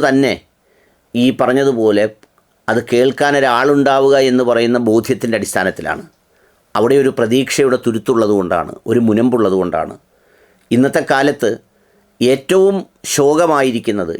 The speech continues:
ഏറ്റവും ശുഷ്കമായിരിക്കുന്നത്, ഏറ്റവും അന്യം നിന്ന് പോയിക്കൊണ്ടിരിക്കുന്നത് കേൾക്കാൻ ആളില്ല എന്നുള്ളതാണ്. കേൾക്കാൻ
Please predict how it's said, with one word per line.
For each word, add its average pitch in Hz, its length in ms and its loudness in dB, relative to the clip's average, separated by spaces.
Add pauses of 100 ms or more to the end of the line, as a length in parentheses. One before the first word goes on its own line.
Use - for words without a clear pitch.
(100)
ഏറ്റവും 175 320 0 (120)
ശുഷ്കമായിരിക്കുന്നത്, 117 1000 -2 (140)
ഏറ്റവും 170 420 0
അന്യം 175 380 2
നിന്ന് 151 220 2
പോയിക്കൊണ്ടിരിക്കുന്നത് 104 720 -2 (680)
കേൾക്കാൻ 139 420 0 (120)
ആളില്ല 120 280 0 (260)
എന്നുള്ളതാണ്. 92 480 -2 (720)
കേൾക്കാൻ 165 420 0